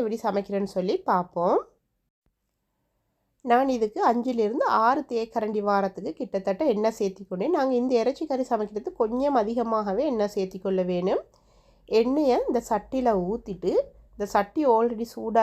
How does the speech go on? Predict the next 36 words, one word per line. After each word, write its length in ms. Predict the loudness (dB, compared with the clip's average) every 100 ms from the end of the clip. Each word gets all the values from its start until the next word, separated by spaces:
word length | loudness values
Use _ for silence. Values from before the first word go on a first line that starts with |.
| 2
இருந்ததால 480 | 0 -4 0 0 2 2
எண்ணெய்க்கு 300 | 0 0 2
லைட்டா 280 | 2 2 0 0
ஒரு 80 | 0
சூடு 240 | -2 0 0
வந்திருக்குது. 520 | 0 0 -2 -4 -4 -4 -6 _ _ _ 0
அதால 360 | 4 4 2 0
நான் 140 | 0 2
அரைச்சி 280 | 2 0 -2 -2
வச்சு 180 | -2 -4
இந்த 120 | -2 -2
மசாலா 380 | 0 0 2 0 -2
தூளை 180 | -4 0
இதோட 200 | 0 0 0
சேர்த்திக்கொள்றேன். 720 | -4 -2 -4 -4 -2 0 -2 -4 _ _ _ _ 0
நாங்க 160 | 2 4
இந்த 120 | 2 2
மசாலா 420 | 2 2 2 2 2
தூள் 220 | -2 -4 -2
சேர்த்தும் 400 | -4 -2 -6 -4
பொழுது 260 | -4 -4 -2 -2
எண்ணெய் 280 | 0 0 2
வந்து 240 | 0 2 2 0 _ _ _ -4
நல்லாவே 400 | -2 4 4 4 -2 -4
சூடா 360 | -4 -2 0 0 -2
இருக்கக்கூடாது. 600 | -4 -6 -2 0 2 0
அப்படி 160 | -2 -4
சூடா 280 | -4 -2 2 2
இருந்தேன்னு 360 | 2 0 -2 -4
சொன்னா 180 | -4 -2 -2
எங்களுடைய 280 | -2 -2 -2
இந்த 100 | 0
மசாலா 400 | -2 0 2 2 2 0
தூள் 160 | 0 0
எண்ணெயில 340 | 0 -2 -4 -6
தீஞ்சிரும். 560 | -8 -6 -4 -2 0